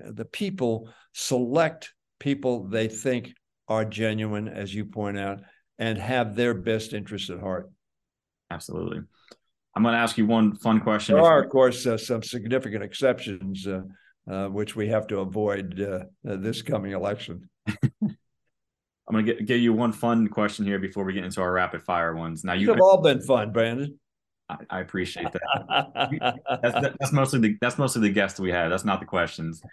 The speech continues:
Speaker 2: Now, you, you've been in the room with countless monumental figures. You've met the Queen of England. You've met and advised presidents.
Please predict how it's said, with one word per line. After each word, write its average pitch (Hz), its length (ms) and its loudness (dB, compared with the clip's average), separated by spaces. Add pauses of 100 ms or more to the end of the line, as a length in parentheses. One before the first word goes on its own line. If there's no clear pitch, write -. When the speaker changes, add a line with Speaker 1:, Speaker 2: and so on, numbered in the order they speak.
(220)
Speaker 2:
Now, 107 180 0
you, 135 160 -6 (120)
you've 135 120 -2
been 151 120 4
in 147 60 2
the 131 100 4
room 123 240 4
with 104 280 2 (380)
countless 123 320 0
monumental 95 520 0
figures. 80 460 -4
You've 95 120 -4
met 95 140 -2
the 98 60 -4
Queen 98 220 0
of 95 80 2
England. 98 440 2
You've - 100 -16
met 95 140 -2
and 90 100 -4
advised 90 420 -2
presidents. 90 580 -4